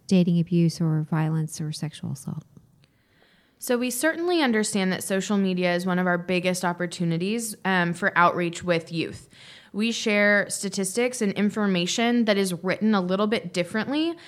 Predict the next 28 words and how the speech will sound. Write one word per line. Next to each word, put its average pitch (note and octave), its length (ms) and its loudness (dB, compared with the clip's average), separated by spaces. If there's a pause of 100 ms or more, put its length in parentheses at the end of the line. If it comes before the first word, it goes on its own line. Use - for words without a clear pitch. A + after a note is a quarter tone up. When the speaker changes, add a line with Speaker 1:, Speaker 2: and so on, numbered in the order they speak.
(220)
Speaker 2:
about G3 540 6
teen G3+ 240 2
dating F3+ 300 2
violence D3+ 460 -2
to G#3+ 180 -2
raise F#3+ 280 2
awareness. F#3+ 720 0
And G#3+ 120 2
we G#3 100 2
also A3+ 380 2
cover G#3 340 0
those G3 220 2
different G#3 280 0
types G3 300 -2
of F#3+ 160 -2
abuse F3+ 380 -2
and F3+ 120 0
how F3+ 160 2
it - 120 0
can F3+ 240 -2
look. D3 240 -2
Like F#3 180 -4
you G3+ 60 -2
were F#3 80 0
talking F#3 340 -2
about F#3 300 0
that E3+ 200 -2
post, F#3 460 -4